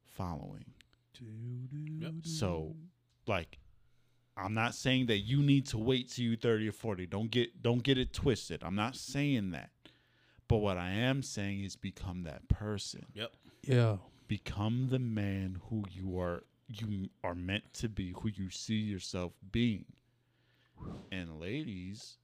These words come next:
Speaker 1: trust it. Become
Speaker 3: Mm-hmm.
Speaker 1: the woman you see yourself being.
Speaker 2: Man, listen.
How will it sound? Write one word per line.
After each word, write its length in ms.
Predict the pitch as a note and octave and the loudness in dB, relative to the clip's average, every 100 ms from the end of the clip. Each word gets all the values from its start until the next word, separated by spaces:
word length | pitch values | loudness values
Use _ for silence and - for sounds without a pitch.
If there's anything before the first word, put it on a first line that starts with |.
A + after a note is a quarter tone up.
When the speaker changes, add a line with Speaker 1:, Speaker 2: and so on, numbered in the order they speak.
| _ _ _ _ _ _ _ _ | _ _ _ _ _ _ _ _
Speaker 1:
trust 420 | - - - - C#3+ | -14 -12 -12 -10 -12
it. 160 | - - _ - | -12 -18 _ -8
Become 320 | A#2+ - C3+ | -6 -4 -4
Speaker 3:
Mm-hmm. 60 | E3+ | 0
Speaker 1:
the 280 | D#3 F#2+ A2 | -2 0 0
woman 360 | G#3 G3+ G#2 | 2 2 0
you 120 | F#2+ F#2 | -2 -8
see 200 | - G#2 | -2 0
yourself 480 | F#2+ E2+ - F2 F2 | 0 -2 -4 -4 -4
being. 260 | G#2 G2 A2+ | -2 0 0
Speaker 2:
Man, 460 | A#2+ A#2+ C3 A#2+ | 0 0 0 0
listen. 420 | A2 G#2+ G2+ G2+ | -2 -4 -4 -6